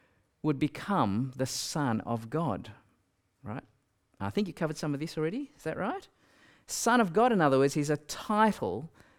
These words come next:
It's a title used of every king who comes from the line of David. So therefore, well, you tell me,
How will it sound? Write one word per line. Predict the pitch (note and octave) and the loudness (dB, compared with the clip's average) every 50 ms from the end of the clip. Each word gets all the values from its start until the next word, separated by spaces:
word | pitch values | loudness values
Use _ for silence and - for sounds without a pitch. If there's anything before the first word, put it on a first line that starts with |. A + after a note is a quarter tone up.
| _ _ | _ _
It's | - D#3+ - | -4 0 0
a | E3 | 0
title | D#3 - - - - - G#3 G#3+ A3 G#3+ - G3 E3+ | 0 0 -4 -8 -4 0 2 4 4 2 2 0 -2
used | D#3+ D3 D#3 E3+ E3+ D3 B2+ A#2+ B2 - | -2 -2 0 2 4 4 4 2 0 0
of | - C3+ B2 - - | -2 -2 -2 0 2
every | - D3+ D3 C#3 C#3+ D3 C#3 C3+ - - - | 4 4 4 2 0 0 0 0 -2 -4 -14
king | - - - B3 G#3+ B2+ F#2+ F2+ G2+ A#2+ B2 - - _ _ _ _ _ _ | -8 -2 2 2 4 4 2 0 0 -2 -4 -6 -12 _ _ _ _ _ _
who | - C3+ | -4 -4
comes | - - - - D#3 D3+ D3+ C#3+ | -4 -4 -4 -2 0 0 0 -2
from | - D3 C#3 | -2 -4 -2
the | B2 | -2
line | A#2 A#2 A2+ A2 A2+ | 0 0 0 0 0
of | A#2 A#2 - | -2 -4 -2
David. | D3 C#3+ C3+ A#2 F#2+ - - - _ _ _ _ _ _ _ _ _ _ _ _ _ _ _ _ _ _ _ _ _ _ _ _ _ _ _ _ _ _ - | -2 0 0 -2 -2 -6 -18 -20 _ _ _ _ _ _ _ _ _ _ _ _ _ _ _ _ _ _ _ _ _ _ _ _ _ _ _ _ _ _ -8
So | - - D#3+ | -2 0 0
therefore, | D#3 C#3+ F3 A3 A#3+ A#3 - - A#2 F#2+ F2+ F2+ G#2+ C#3 D#3+ - _ _ _ _ _ _ _ _ _ _ _ - | 2 4 4 4 4 4 2 -2 -2 0 0 0 0 -4 -6 -12 _ _ _ _ _ _ _ _ _ _ _ -2
well, | D3+ E3+ G3 A3 | 0 2 2 2
you | B3+ D4+ D#4 | 2 0 -2
tell | D#4 - A3+ G3+ G3+ | -2 -2 -2 0 2
me, | G3+ G#3 E3+ A2 G2 A#2+ D#3+ F#3 | 2 2 2 0 0 0 -4 -6